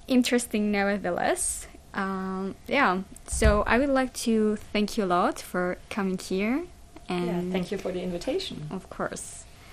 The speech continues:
Speaker 2: And
Speaker 1: Yeah.
Speaker 2: I'm interested to follow the podcast further on. <laughs>
Speaker 1: Thank you so much. And before we go, I would also like to thank my editor, Anna, <laughs> who will have to
Speaker 2: Yay.
Speaker 1: listen to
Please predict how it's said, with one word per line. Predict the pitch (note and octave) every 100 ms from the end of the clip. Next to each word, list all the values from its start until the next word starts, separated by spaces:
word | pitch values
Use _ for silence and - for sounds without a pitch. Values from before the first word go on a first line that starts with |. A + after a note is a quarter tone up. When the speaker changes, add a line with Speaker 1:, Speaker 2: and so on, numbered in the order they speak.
| -
Speaker 2:
And | F#3
Speaker 1:
Yeah. | A3
Speaker 2:
I'm | F#3+ -
interested | A3 B3+ C#4+ B3+ A#3+
to | G#3
follow | - B3 A3 G#3+
the | G#3
podcast | G#3 - A#3 - G3+ -
further | - G#3 G#3
on. | A3+ D3+ - A3 - -
<laughs> | A#3+
Speaker 1:
Thank | A3+ - A3 B3
you | A#3+
so | A3+ F#3 F3+
much. | - G#3+ - - - - - -
And | - A3 G#3+ G#3
before | G#3 G#3+ A#3+ A3+
we | A3
go, | G3 G3+ B3
I |
would | G#3+ F3+
also | G#3 C#4 C4
like | G#3 G#3 - -
to | G#3 G3+ G3 G3 - - -
thank | F3+ F#3+
my | G3 F#3 F#3+ G#3
editor, | G#3+ A3+ C#4+ G#3 G#3+
Anna, | G#3 F#3 F#3 C#4 - - - -
<laughs> | A3+ C4 A3+ A3
who | A3+ G#3+
will | G#3+ G#3 G3+ G3+
have | G#3+ F#3 G#3
to | D#4 A#3
Speaker 2:
Yay. | A3+
Speaker 1:
listen | D4 C#4 - C#4+
to | C4 -